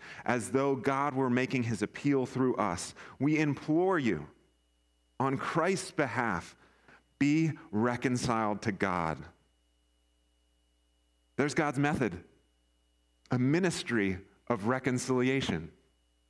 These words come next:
A ministry of reconciliation. No longer living for ourselves, but for something more, to bring restoration to what's broken,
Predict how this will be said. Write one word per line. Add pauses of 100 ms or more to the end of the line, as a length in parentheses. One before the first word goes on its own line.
(3500)
A
ministry
of
reconciliation.
No
longer
living
for
ourselves, (720)
but
for
something
more,
to
bring
restoration
to
what's
broken,